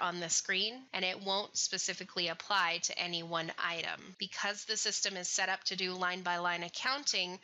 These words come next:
you're not accounting for the charge that that payment should be attached to. So you might get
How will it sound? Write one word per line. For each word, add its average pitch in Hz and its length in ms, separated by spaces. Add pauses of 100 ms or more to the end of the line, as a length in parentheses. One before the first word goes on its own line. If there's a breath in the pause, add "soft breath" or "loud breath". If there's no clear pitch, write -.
(220 loud breath)
you're 208 160
not 226 240
accounting 208 800
for 190 240
the 180 100
charge 180 880 (140)
that 185 180
that 180 180
payment 190 420
should 180 240
be 160 440
attached - 580
to. 208 180 (300)
So 185 300
you 190 260
might 196 440
get 190 560